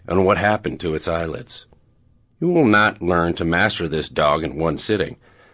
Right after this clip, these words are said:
but by recognizing it and learning to use discipline as a form of love, you may keep its little heart from exploding inside of a lard-filled chest. Thank you.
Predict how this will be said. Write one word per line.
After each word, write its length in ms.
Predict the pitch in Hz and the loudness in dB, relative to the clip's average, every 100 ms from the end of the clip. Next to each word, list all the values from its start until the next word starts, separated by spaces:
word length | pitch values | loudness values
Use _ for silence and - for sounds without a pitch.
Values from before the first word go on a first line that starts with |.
| _ - | _ 0
but 200 | 98 - | 2 4
by 100 | 95 | 2
recognizing 880 | 87 127 160 143 78 62 - 73 62 | 4 4 4 0 -2 -4 -6 -8 -6
it 180 | 60 - _ _ | -8 -14 _ _
and 180 | 78 73 | -6 2
learning 300 | 92 101 87 | 4 4 2
to 100 | 92 | 0
use 240 | 95 90 | 0 -2
discipline 840 | - - 127 147 143 - 73 - - 82 | -4 2 2 4 0 -2 -6 -8 -12 -8
as 120 | 78 | -6
a 60 | |
form 340 | 85 - 87 67 | -4 0 0 0
of 140 | 65 | -6
love, 400 | 73 78 90 - _ _ _ _ _ _ _ _ _ | -2 0 -2 -6 _ _ _ _ _ _ _ _ _
you 180 | 87 104 | 4 4
may 380 | 104 135 185 92 | 6 6 4 2
keep 300 | - 82 78 | -4 -6 -6
its 160 | - | -4
little 180 | 82 82 | -2 -2
heart 240 | 85 80 | 0 -2
from 220 | - 87 87 | -2 -2 -2
exploding 480 | - 82 69 67 | -4 -6 -4 -4
inside 320 | 67 - 73 71 | -6 -6 -6 -4
of 80 | |
a 40 | 71 | -4
lard-filled 640 | 65 67 69 - 69 73 | -2 -4 -4 -8 -8 -6
chest. 520 | - - - - - _ _ _ _ _ _ _ _ _ _ _ _ _ _ _ _ _ | -6 -6 -8 -10 -18 _ _ _ _ _ _ _ _ _ _ _ _ _ _ _ _ _
Thank 240 | 165 160 - | -4 -4 -4
you. 160 | 110 | -10